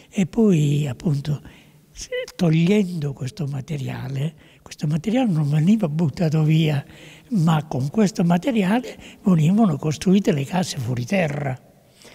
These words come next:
E quindi abbiamo questo,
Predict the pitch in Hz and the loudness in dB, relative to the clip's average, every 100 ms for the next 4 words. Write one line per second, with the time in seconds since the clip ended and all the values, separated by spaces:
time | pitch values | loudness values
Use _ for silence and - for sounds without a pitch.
0 | - - - - 208 - 277 269 196 160 | -20 -20 -20 -4 -2 0 4 6 6 6
1 | 170 269 190 196 240 147 160 214 175 156 | 4 2 0 0 2 0 4 6 6 2
2 | 185 165 - 170 151 135 | 2 0 0 0 2 0